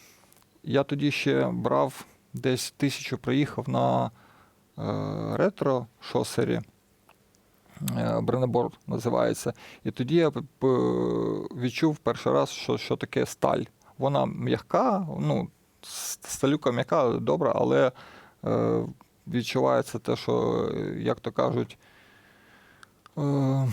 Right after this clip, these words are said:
усталість метала. От і-, є таке, і вони, ці старі ровери, вони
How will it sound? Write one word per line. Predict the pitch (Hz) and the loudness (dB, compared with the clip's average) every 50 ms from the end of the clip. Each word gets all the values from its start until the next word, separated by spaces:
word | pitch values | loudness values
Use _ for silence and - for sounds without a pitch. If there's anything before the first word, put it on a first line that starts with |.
| 95 - - - - - - - - - - - - - - - - - _ _ _ _ _ _ _ _ _ _ _ _ _ - - - - - - - | -2 -6 -14 -16 -16 -18 -18 -18 -20 -20 -20 -20 -20 -20 -20 -20 -20 -20 _ _ _ _ _ _ _ _ _ _ _ _ _ -20 -20 -20 -20 -16 -10 -8
усталість | 113 - - - 127 127 123 - - - | -8 -4 -2 0 0 0 0 0 -2 -4
метала. | 131 120 - - 120 120 117 - 127 - _ _ _ _ _ _ _ _ _ - | -4 -4 -2 -2 0 0 0 -2 -4 -8 _ _ _ _ _ _ _ _ _ -18
От | 185 190 - - 117 - - _ _ _ _ _ - | -14 -10 -8 -6 -6 -8 -8 _ _ _ _ _ -12
і-, | 120 117 123 127 - - - 117 113 | -8 -6 -6 -6 -6 -6 -6 -2 0
є | 120 120 120 | 2 2 2
таке, | - - - - 147 156 180 196 - - - - _ _ - | 0 -2 -2 0 2 2 2 2 0 -6 -20 -20 _ _ -4
і | - 117 120 120 120 120 123 123 123 120 120 120 120 120 120 117 110 107 104 | -2 0 2 2 2 2 0 0 0 0 0 0 0 0 0 0 -2 -2 -2
вони, | 101 50 - 117 127 131 123 107 | -2 -2 0 0 0 -2 -4 -4
ці | - - - 117 | -6 -6 -6 -6
старі | - - - - - - - _ _ _ _ - 120 120 117 120 120 | -6 -6 -6 -8 -8 -10 -10 _ _ _ _ 0 0 2 2 2 2
ровери, | 117 135 143 135 127 127 123 123 | 4 2 2 2 2 2 2 2
вони | 120 123 123 123 120 123 123 120 120 117 | 0 0 0 0 0 0 0 0 0 -2